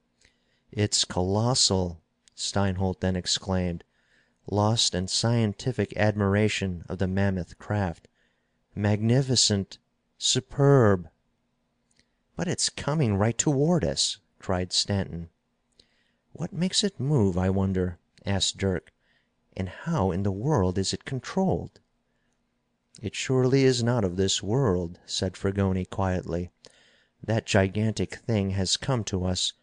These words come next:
from somewhere out of the infinite and terrible depths of space." Another minute elapsed while they watched it,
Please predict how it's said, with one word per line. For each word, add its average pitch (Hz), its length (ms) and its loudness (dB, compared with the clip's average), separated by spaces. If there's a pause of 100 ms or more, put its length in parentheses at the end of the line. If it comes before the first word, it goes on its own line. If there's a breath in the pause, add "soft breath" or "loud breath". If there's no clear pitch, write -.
(240)
from 92 220 -6
somewhere 143 640 0
out 123 160 -2
of 104 120 -4
the 95 80 -2
infinite 139 600 -4 (300)
and 110 180 -6
terrible 101 640 0 (120)
depths - 440 -2
of 87 100 -6
space." - 720 -4 (1120)
Another 101 360 0
minute 107 400 0
elapsed 107 720 -4
while 95 300 0
they 107 140 2
watched 101 460 -2
it, - 180 -6